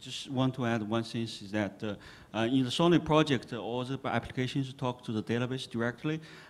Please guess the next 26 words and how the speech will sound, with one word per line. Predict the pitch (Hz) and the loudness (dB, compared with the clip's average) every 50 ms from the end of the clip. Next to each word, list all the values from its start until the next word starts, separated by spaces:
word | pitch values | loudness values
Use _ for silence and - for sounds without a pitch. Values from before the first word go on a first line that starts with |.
| - - | -6 -2
and | 101 110 113 104 | 2 2 2 2
then | 101 123 131 135 | 4 2 2 2
all | 127 117 120 123 | 2 2 0 0
the | 123 120 - - | 0 -2 -6 -6
vendors, | 110 117 123 131 135 147 147 147 - - - | -2 2 2 4 4 4 2 0 -2 -2 0
they | 113 110 107 104 - - - - - _ - | 2 2 2 0 -2 -8 -16 -20 -18 _ 0
not | 131 131 - | 2 2 4
only | 127 127 127 131 127 | 4 2 2 2 0
provide | - - 117 117 117 120 | -2 -2 0 0 0 0
Psi, | 117 - 117 120 127 | 0 0 0 0 0
but | 117 113 | 0 0
also | 104 110 120 - 120 110 | 0 0 0 0 -2 -4
package | - - 104 110 110 - - 131 123 | -2 0 -2 -2 -2 -2 -6 -6 -6
the | 120 | -6
Psi | 120 - - 120 123 131 135 - - - - - - - | -6 -2 0 0 2 2 0 -2 -6 -14 -20 -20 -8 -2
into | 113 120 123 120 - 127 127 117 | 2 4 4 4 4 2 2 2
a | 107 | 0
container. | - - 107 101 - - 127 131 143 147 151 147 | 0 0 -2 -2 0 0 0 2 2 0 0 -2
So | - 123 110 | -4 -4 -4
they | 101 107 | -4 -4
deploy, | - 123 107 - 120 117 117 117 120 117 - - - - _ - | -6 -8 -8 -4 -4 -2 -2 -2 -4 -6 -10 -18 -20 -20 _ -10
they | 110 | -10
provide | - - 123 117 127 127 123 110 | -4 0 2 4 4 4 2 0
the | 120 | -4
container | - - - 101 - 127 127 135 143 143 | -6 -6 -6 -6 -4 -4 -4 -4 -4 -6
to | 139 - 160 143 139 - | -8 -10 -10 -10 -10 -12